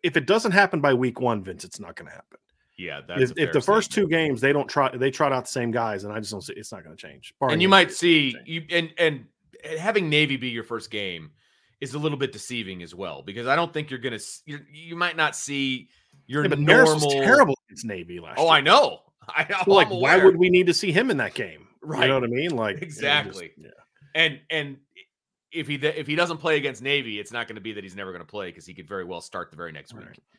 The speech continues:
Speaker 2: is what I'm
Speaker 1: Yeah.
Speaker 2: saying.
Speaker 1: Good
Speaker 2: So
Speaker 1: point. Good
Speaker 2: it,
Speaker 1: point.
Speaker 2: eh, we'll see. But you never know. Maybe there's a youth movement halfway through the season, but I'm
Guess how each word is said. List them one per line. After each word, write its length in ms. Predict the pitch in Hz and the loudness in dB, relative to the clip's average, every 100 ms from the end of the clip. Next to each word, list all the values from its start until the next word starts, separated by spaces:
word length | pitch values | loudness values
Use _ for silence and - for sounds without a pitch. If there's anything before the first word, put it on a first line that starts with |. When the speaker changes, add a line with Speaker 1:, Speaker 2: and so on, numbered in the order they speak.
| _ | _
Speaker 2:
is 100 | - | -20
what 100 | 82 | -16
I'm 120 | 73 | -14
Speaker 1:
Yeah. 80 | 90 | -16
Speaker 2:
saying. 200 | 50 50 _ _ | -18 -20 _ _
Speaker 1:
Good 120 | - 107 | -12 -8
Speaker 2:
So 180 | 101 | -8
Speaker 1:
point. 180 | 87 80 - _ _ | -8 -12 -16 _ _
Good 100 | 143 113 | -6 -6
Speaker 2:
it, 60 | |
Speaker 1:
point. 300 | - 107 107 _ _ _ 143 131 131 | -6 -8 -10 _ _ _ -20 -16 -10
Speaker 2:
eh, 140 | 120 113 - - | -10 -10 -16 -14
we'll 120 | 117 | -14
see. 400 | 117 113 87 78 _ - | -10 -10 -12 -14 _ -6
But 240 | 113 92 - - _ _ _ _ - | -6 -6 -14 -20 _ _ _ _ -8
you 100 | 143 | 4
never 220 | 202 226 | 6 8
know. 160 | 208 156 | 6 6
Maybe 220 | 151 185 | 6 6
there's 280 | 185 185 170 | 6 6 4
a 60 | |
youth 280 | 175 175 170 | -2 -4 -4
movement 340 | 170 165 151 151 | -4 -4 -4 -4
halfway 320 | 151 147 139 | -4 -4 -6
through 120 | 139 | -6
the 80 | 123 | -12
season, 420 | 117 127 117 117 | -12 -12 -10 -10
but 120 | 107 107 | -8 -4
I'm 320 | 107 104 | -4 -6